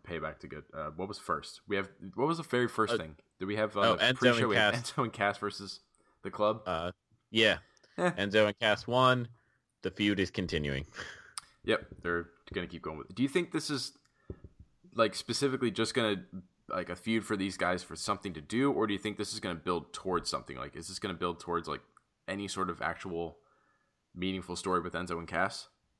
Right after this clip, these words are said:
Speaker 2: It feels like it's just something for them to do right now. It could evolve into something real for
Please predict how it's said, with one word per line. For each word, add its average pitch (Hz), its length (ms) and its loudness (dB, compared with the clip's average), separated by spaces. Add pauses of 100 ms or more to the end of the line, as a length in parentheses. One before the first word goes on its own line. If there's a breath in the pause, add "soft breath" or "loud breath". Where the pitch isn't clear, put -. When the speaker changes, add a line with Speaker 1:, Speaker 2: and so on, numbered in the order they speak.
(1160 loud breath)
Speaker 2:
It 104 520 8
feels 127 360 8
like 123 200 10
it's 113 160 4
just - 380 0
something 101 500 0
for 101 100 0
them 98 200 4
to 90 100 -4
do 98 200 4
right 87 260 6
now. 127 220 6
It 107 100 2
could 160 160 8
evolve 85 340 6
into 87 200 -4
something 80 600 -4 (540)
real 82 380 6
for 78 380 2